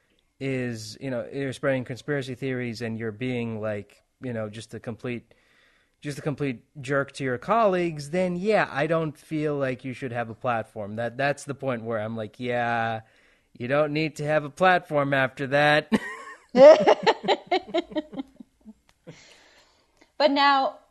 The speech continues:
Speaker 2: what if this person, like, sincerely apologizes, or, like, later on they've come to realize, like,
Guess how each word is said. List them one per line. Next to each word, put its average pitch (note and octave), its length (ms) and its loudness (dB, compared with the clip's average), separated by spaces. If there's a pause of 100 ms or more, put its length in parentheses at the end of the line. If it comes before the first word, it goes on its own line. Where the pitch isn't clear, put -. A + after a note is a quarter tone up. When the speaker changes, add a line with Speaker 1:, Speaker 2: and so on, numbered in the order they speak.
(680)
Speaker 2:
what E4 180 2
if D#4+ 160 -2
this A#3 200 -4
person, A3 460 0
like, G3 300 0
sincerely F#3+ 1200 -2 (420)
apologizes, F3 1120 -4
or, F#3 540 4
like, F3+ 340 0 (100)
later G3+ 380 6
on G3 540 2 (340)
they've G3 300 0
come G3 300 -2
to F#3+ 120 -4
realize, F3 480 4
like, E3 220 -2